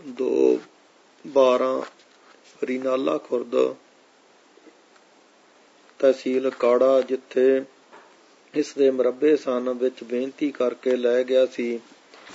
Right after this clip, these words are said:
ਆਪ ਜੀ ਇੱਥੇ ਸੱਤ ਦਿਨ ਠਹਿਰੇ। ਇੱਥੋਂ ਤਿੰਨ ਮੀਲਾਂ ਤੇ ਮੋਹੀ ਵਾਲੇ ਸੰਤ ਨਿਰੰਜਨ ਸਿੰਘ ਜੀ ਦਾ ਅਜੀਤ ਸਾਰ ਅਸਥਾਨ ਸੀ। ਪ੍ਰੇਮੀਆਂ ਦੀ ਬੇਨਤੀ ਮੰਨ ਕੇ ਆਪ ਜੀ ਜਥੇ ਸਮੇਤ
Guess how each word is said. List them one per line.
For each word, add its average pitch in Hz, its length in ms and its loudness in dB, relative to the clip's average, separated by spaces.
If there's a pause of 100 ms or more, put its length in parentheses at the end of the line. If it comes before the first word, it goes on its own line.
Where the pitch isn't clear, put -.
(480)
ਆਪ 139 180 10
ਜੀ 143 240 0
ਇੱਥੇ 135 260 6
ਸੱਤ 135 260 4 (140)
ਦਿਨ 127 220 4
ਠਹਿਰੇ। 127 440 8
ਇੱਥੋਂ 139 420 0
ਤਿੰਨ 143 340 4
ਮੀਲਾਂ 131 420 4
ਤੇ 127 300 6 (680)
ਮੋਹੀ 147 340 6
ਵਾਲੇ 131 380 10
ਸੰਤ 127 440 0
ਨਿਰੰਜਨ 127 560 6
ਸਿੰਘ 127 340 -2
ਜੀ 127 200 -4
ਦਾ 123 300 8 (920)
ਅਜੀਤ 135 360 0
ਸਾਰ 131 360 8
ਅਸਥਾਨ 131 420 4
ਸੀ। 123 380 -2 (200)
ਪ੍ਰੇਮੀਆਂ 143 460 0
ਦੀ 131 160 -2
ਬੇਨਤੀ 127 480 0
ਮੰਨ 131 300 2
ਕੇ 127 340 2
ਆਪ 131 280 6 (120)
ਜੀ 131 180 -4
ਜਥੇ 127 360 2
ਸਮੇਤ 127 640 2